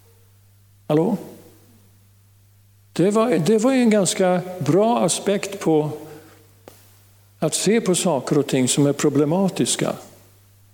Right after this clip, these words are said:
Eller hur? Beter sig inte illa, söker inte sitt, brusar inte upp, tänker inte på det onda.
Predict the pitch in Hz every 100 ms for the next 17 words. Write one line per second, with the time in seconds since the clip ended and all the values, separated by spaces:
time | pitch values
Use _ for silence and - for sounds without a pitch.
0 | _ _ _ _ _ _ _ 151 143 180
1 | 214 190 - - - - - _ _ _
2 | _ - _ _ _ _ _ _ _ _
3 | - 165 185 185 - 185 156 175 208 180
4 | 135 156 208 202 - - 156 147 165 156
5 | 123 131 - 180 180 - 147 143 - 147
6 | 131 170 - 180 - - - - - -
7 | - - - - 156 151 127 156 170 151
8 | - 135 139 151 160 165 127 113 160